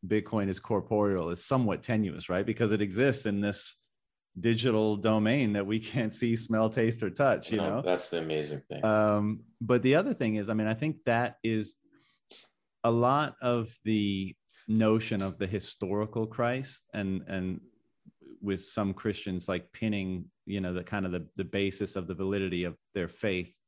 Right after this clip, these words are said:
Speaker 1: on the historical Christ is somewhat similar to that, because they make the assertion that God's, let's say, the godly principles, God's principles, God's manifestation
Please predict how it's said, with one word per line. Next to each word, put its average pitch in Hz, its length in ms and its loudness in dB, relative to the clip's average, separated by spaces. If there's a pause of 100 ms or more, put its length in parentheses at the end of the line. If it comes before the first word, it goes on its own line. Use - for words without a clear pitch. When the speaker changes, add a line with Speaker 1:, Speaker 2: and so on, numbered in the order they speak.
Speaker 1:
on 98 240 0
the 90 80 -4
historical 117 640 -2
Christ 80 420 -8 (360)
is 107 140 0
somewhat 127 540 2 (420)
similar 104 400 2
to 87 120 -10
that, 80 240 -6
because 92 400 -4 (400)
they 110 120 4
make 104 280 2
the 101 80 0
assertion 90 560 -2
that 82 260 -2 (600)
God's, 98 440 2 (220)
let's 98 160 -6
say, 98 100 -2
the 87 100 -4
godly 90 360 0
principles, 87 500 -6
God's 87 300 -2
principles, 87 540 -6
God's 87 340 -2
manifestation 87 880 -6